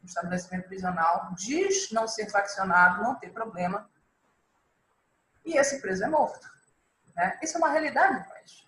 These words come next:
a gente não pode negar, né? Então, assim, eu falei, é, dos estupradores, dos devedores. Nós temos também situações em que os, os diretores dos estabelecimentos prisionais, aqui nós temos isso, né?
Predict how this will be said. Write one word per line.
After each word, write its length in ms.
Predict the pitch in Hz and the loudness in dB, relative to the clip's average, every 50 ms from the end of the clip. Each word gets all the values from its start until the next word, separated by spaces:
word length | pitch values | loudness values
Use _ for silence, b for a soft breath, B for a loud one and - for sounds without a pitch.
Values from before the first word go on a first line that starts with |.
| _ _ | _ _
a 60 | 180 | -14
gente 200 | 180 190 190 - | -12 -12 -10 -10
não 80 | - - | -10 -6
pode 280 | - - 277 - 202 185 | -2 -2 -2 -2 -2 -6
negar, 340 | 160 147 - - - - - _ _ _ _ _ | -6 -6 -6 -8 -8 -8 -12 _ _ _ _ _
né? 240 | - 170 185 196 - - 196 | -6 -6 -6 -6 -6 -12 -16
Então, 280 | 196 190 247 247 262 | -12 -4 -2 0 2
assim, 640 | 262 262 262 - - 214 196 190 190 175 180 185 - _ _ _ _ _ _ _ _ _ _ _ _ _ _ _ _ _ _ _ _ - _ _ _ _ _ _ _ _ _ _ _ _ _ _ _ _ _ _ | 2 0 0 -4 -4 -4 -2 -2 -2 -4 -4 -8 -14 _ _ _ _ _ _ _ _ _ _ _ _ _ _ _ _ _ _ _ _ -20 _ _ _ _ _ _ _ _ _ _ _ _ _ _ _ _ _ _
eu 140 | 220 247 240 | 0 0 2
falei, 720 | 240 233 214 196 202 208 226 247 240 190 160 - - - _ _ _ | 4 2 2 4 4 2 2 2 0 -2 -4 -6 -12 -20 _ _ _
é, 360 | 165 170 165 156 151 151 156 | -8 -6 -4 -2 -2 -2 -4
dos 160 | 165 175 - | -6 -8 -10
estupradores, 760 | - - - - - 214 226 220 190 202 202 208 208 190 180 | -10 -12 -12 0 4 4 4 6 4 2 2 2 2 0 -4
dos 160 | - 175 175 | -8 -10 -10
devedores. 640 | 151 160 160 208 226 202 175 180 180 175 175 175 170 | -8 -8 -4 -4 -4 -4 -2 -2 0 0 0 -2 0
Nós 220 | 185 214 214 - - | 0 0 0 0 -2
temos 260 | 214 214 208 196 - | -2 -4 -4 -4 -4
também 320 | - 190 180 175 175 180 | -4 -2 -2 0 0 -2
situações 720 | 180 - - - 202 185 190 - - 208 202 196 190 190 190 | -2 -2 -8 -6 -6 -4 -4 -4 -6 -6 -4 -4 -4 -2 -2
em 160 | 190 185 180 | -4 -4 -4
que 220 | - - 196 190 | -6 -8 -6 -4
os, 480 | 185 175 175 175 - - - - - - | -2 -2 -2 -4 -6 -10 -10 -10 -10 -10
os 140 | 185 180 185 | -10 -6 -6
diretores 640 | 190 190 180 180 - - 233 240 254 240 214 190 | -4 -4 -4 -6 -6 -2 0 2 2 2 0 -2
dos 160 | 185 190 185 - | -6 -8 -10 -4
estabelecimentos 560 | - 190 175 175 180 180 185 185 180 175 - | -4 -2 -2 -2 -4 -6 -6 -8 -10 -10 -10
prisionais, 480 | - 175 - 170 175 196 208 202 202 | -16 -10 -8 -2 2 2 2 4 2
aqui 160 | 180 185 - 269 | 0 -4 -2 -2
nós 200 | 311 302 - - | 0 0 0 -2
temos 340 | - 208 190 180 180 180 | -6 -6 -4 -6 -8 -10
isso, 240 | - - - - - - | -12 -16 -20 -20 -10 -6
né? 260 | 180 190 190 - | -6 -6 -6 -8